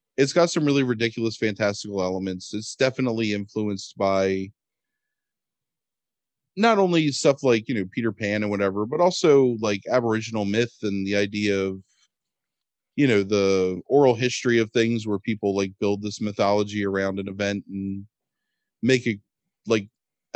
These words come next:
elevate these people into being almost like demigods in their own, their own mind in the way that they, you know, mythologize Rockatansky at the end of the movie.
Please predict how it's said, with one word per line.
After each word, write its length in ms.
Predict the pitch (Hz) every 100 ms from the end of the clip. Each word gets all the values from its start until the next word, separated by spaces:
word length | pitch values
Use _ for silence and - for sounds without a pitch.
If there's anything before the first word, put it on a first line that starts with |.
| 113
elevate 420 | 135 120 117 90
these 220 | 113 117 -
people 420 | 120 113 110 104
into 240 | 101 110
being 360 | 104 104 104 101
almost 320 | 95 101 -
like 160 | 101 101
demigods 680 | 101 107 104 98 98 101
in 100 | 98
their 220 | 98 98 98
own, 360 | 98 98 95 - _
their 160 | 107 110
own 100 | 101
mind 480 | 98 98 101 95 98 _ _ _ _ _ _ _ 113
in 100 | 120
the 60 |
way 160 | 110 110
that 200 | 104 98
they, 420 | 101 98 98 95 -
you 140 | 117 101
know, 240 | 85 82 95
mythologize 800 | 104 117 107 104 101 95 95 104
Rockatansky 720 | 101 104 104 101 - 104 95
at 80 | 98
the 120 | 98
end 160 | 101
of 60 | 101
the 60 | 101
movie. 340 | 101 101